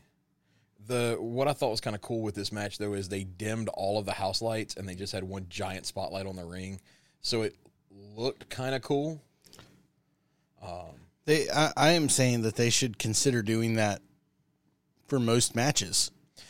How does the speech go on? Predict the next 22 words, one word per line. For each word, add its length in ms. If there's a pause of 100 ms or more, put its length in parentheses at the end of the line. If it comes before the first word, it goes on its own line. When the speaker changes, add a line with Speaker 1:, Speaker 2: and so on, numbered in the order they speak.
(100)
Speaker 1:
Yeah, 160
it, 240 (140)
it 200
looked 420
really 340
cool. 400 (1300)
And 120
then 100
the 60
main 200
event 360 (460)
of 200
the 80
night, 360
steel 300
cage 420
match, 580 (800)
Kenny 320
Omega 480
versus 380
Jon 380
Moxley. 640